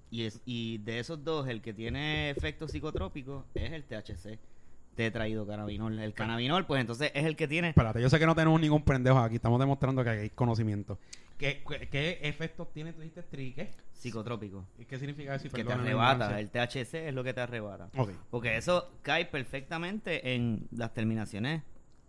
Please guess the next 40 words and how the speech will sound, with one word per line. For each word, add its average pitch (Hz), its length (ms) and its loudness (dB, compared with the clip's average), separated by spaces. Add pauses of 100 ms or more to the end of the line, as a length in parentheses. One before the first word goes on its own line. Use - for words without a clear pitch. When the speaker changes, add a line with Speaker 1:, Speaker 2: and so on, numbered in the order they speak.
Speaker 1:
nerviosas 127 600 -4
de 117 160 -2
cada 104 300 -4
una 131 180 -2
de 147 60 -2
las 143 120 -4
células 143 280 -2
del 143 100 -6
cerebro. 147 460 -6 (360)
Porque 117 260 -2
Speaker 2:
Ok. 113 60 -8 (220)
Speaker 1:
nosotros 120 320 -4
producimos 143 380 2
marihuana 131 480 0
naturalmente, 120 720 -2
por 113 120 -6
lo 110 60 -2
menos 135 240 0 (280)
algo 151 300 6
parecido, 117 540 0
un, 123 440 0
un 123 140 0
isómero 110 580 -2
del, 98 260 -12
del 101 160 -8
T 92 100 -8
H 82 220 -8
C. - 200 -14 (360)
Y 113 80 -2
se 110 100 0
produce 104 280 -4
en 117 60 0
el 110 60 -4
cerebro 113 420 -10 (140)
y 117 80 -2
en 104 80 -2
Speaker 2:
Nice. 104 100 -2
Speaker 1:
todo 113 220 -2
el 107 100 -4
sistema. 113 420 -2